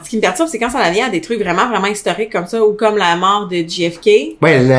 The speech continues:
Speaker 2: le, justement, l'assassination de John F. Kennedy, que c'est pas la même quantité de gens dans l'auto. Puis le
Speaker 1: Position.
Speaker 2: Exact. Et sa femme, donc la première dame américaine, on s'entend,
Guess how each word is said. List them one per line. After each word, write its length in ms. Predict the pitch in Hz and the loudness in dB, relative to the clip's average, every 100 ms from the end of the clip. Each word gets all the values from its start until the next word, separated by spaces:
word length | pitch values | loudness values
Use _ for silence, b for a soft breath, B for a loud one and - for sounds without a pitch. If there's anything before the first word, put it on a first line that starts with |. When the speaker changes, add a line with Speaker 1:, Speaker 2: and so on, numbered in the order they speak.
| 127 | 4
Speaker 2:
le, 40 | 127 | 0
justement, 420 | 127 120 156 147 | -2 0 2 4
l'assassination 760 | 131 135 151 151 151 139 165 160 | 4 4 2 2 2 2 2 4
de 160 | 139 | 4
John 200 | 135 139 | 4 4
F. 160 | 143 139 | 2 2
Kennedy, 680 | 151 143 135 135 165 202 B B B - | 2 4 4 4 4 2 B B B 2
que 280 | 175 180 - - | 4 4 2 -4
c'est 160 | - | 0
pas 80 | 147 | 4
la 80 | 165 | 6
même 180 | 165 165 | 6 4
quantité 380 | 160 151 - 147 | 4 2 2 2
de 60 | |
gens 240 | 117 151 165 | 4 4 4
dans 100 | 151 | 6
l'auto. 460 | 135 135 180 330 - b b | 4 4 2 0 -8 b b
Puis 260 | - 185 196 | 0 2 4
le 120 | 160 165 | 4 4
Speaker 1:
Position. 460 | 156 160 196 190 233 - _ - | 4 2 -2 -4 -8 -12 _ -2
Speaker 2:
Exact. 560 | 143 139 139 196 240 - | 2 4 6 4 2 4
Et 420 | 170 202 202 - - | 6 6 4 -2 -6
sa 180 | - | -2
femme, 400 | 123 143 117 190 | 0 2 4 4
donc 200 | 180 139 | 4 4
la 100 | 131 | 2
première 560 | 120 - 143 143 143 143 | -2 0 4 4 4 4
dame 160 | 160 160 | 6 6
américaine, 640 | 165 160 123 - 156 226 | 6 6 4 2 4 4
on 120 | 202 160 | 4 4
s'entend, 440 | 147 135 160 262 | 4 4 2 0